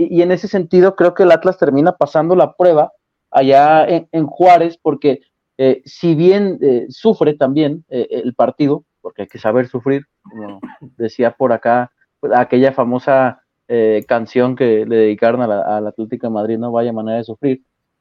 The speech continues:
Eh, eh, el equipo entendió, supo sufrir, sacó un resultado muy importante, ¿no? Que,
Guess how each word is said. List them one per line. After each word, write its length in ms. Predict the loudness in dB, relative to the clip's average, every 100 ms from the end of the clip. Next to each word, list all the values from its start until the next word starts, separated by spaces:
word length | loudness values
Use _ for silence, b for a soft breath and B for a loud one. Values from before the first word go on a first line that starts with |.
| -4
Eh, 260 | -2 -2 -2
eh, 120 | -2
el 140 | 0 0
equipo 300 | -2 -2 -2
entendió, 440 | 0 0 4 2
supo 300 | 2 -4 -4
sufrir, 420 | -4 -4 0 0 0
sacó 260 | -2 0
un 80 | -2
resultado 460 | -2 -6 -2 0 0
muy 200 | 0 -2
importante, 720 | -2 -2 -2 0 -2 -4 -6
¿no? 200 | -6 -6
Que, 260 | -4 -4